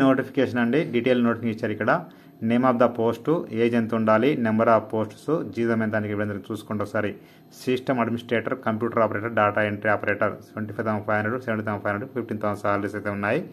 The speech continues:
ఇక్కడ మీరు చూస్తే లోకల్ క్యాండిడేట్ of ఆంధ్రప్రదేశ్ స్టేట్లో, అంటే ఆంధ్రప్రదేశ్ వాళ్ళు మాత్రమే అప్లై చేసుకోవడం జరిగింది. ఇక సిస్టమ్ అడ్మినిస్ట్రేషన్ సంబంధించి బీటెక్గా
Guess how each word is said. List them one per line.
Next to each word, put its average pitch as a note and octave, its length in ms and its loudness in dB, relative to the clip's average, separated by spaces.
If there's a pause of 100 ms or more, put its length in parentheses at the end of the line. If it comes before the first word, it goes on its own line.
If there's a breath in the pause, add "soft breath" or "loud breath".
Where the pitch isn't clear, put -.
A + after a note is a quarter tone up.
(520 loud breath)
ఇక్కడ D#3 160 4 (260)
మీరు B2 140 -2
చూస్తే C3 220 4 (920 loud breath)
లోకల్ D3 360 6
క్యాండిడేట్ C3+ 280 4
of C3 100 -2
ఆంధ్రప్రదేశ్ A#2+ 320 4
స్టేట్లో, A2 280 2
అంటే B2 140 6 (240)
ఆంధ్రప్రదేశ్ B2 460 2
వాళ్ళు A2+ 180 2
మాత్రమే A2 320 2
అప్లై A2+ 220 2
చేసుకోవడం G#2+ 380 -2
జరిగింది. G#2 300 0 (560 loud breath)
ఇక A#2+ 220 2
సిస్టమ్ C3+ 280 2
అడ్మినిస్ట్రేషన్ B2+ 400 -2
సంబంధించి A#2+ 360 2 (100)
బీటెక్గా A2+ 480 2